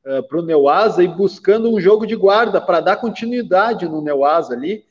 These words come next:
buscando uma raspagem. Isso que tá muito interessante, né?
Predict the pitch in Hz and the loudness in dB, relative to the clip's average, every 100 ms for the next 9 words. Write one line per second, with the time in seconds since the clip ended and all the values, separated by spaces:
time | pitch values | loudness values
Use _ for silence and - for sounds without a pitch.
0 | _ _ _ 139 175 - 196 202 196 190 | _ _ _ -4 -4 2 0 2 0 0
1 | 202 - 196 190 175 185 202 208 226 202 | -2 0 2 2 0 -4 -8 -4 -2 0
2 | 208 226 220 214 196 147 175 196 180 160 | -2 -6 -2 2 2 2 -4 -4 -4 -6
3 | 170 | -6